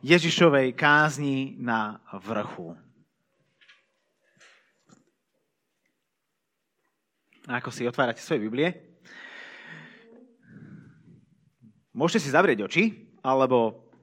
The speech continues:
keď si nalistujete, si zavrite oči a skúste si na chvíľu predstaviť utópiu. A, a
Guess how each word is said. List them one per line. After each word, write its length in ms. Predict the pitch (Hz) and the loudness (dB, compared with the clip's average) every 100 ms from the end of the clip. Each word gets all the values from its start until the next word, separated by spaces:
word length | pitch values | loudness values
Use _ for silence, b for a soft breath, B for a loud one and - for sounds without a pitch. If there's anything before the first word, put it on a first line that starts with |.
| - | -14
keď 100 | 120 - | -14 -12
si 40 | |
nalistujete, 480 | 98 123 135 151 147 | -8 -8 0 0 0
si 160 | 147 127 | -4 0
zavrite 320 | 143 151 135 | 0 0 -4
oči 240 | 113 - | -4 -2
a 60 | 190 | -2
skúste 240 | 233 262 359 | 2 2 2
si 160 | - | 0
na 160 | 175 185 | -2 -4
chvíľu 320 | - 254 165 | 0 2 4
predstaviť 720 | 175 202 - 202 170 139 - b b b b _ _ _ _ - | 2 -2 0 2 2 0 -4 b b b b _ _ _ _ 2
utópiu. 480 | 175 170 123 104 87 - _ _ _ _ _ _ _ _ _ _ - | 2 4 2 0 -12 -14 _ _ _ _ _ _ _ _ _ _ 0
A, 80 | |
a 120 | 196 | 4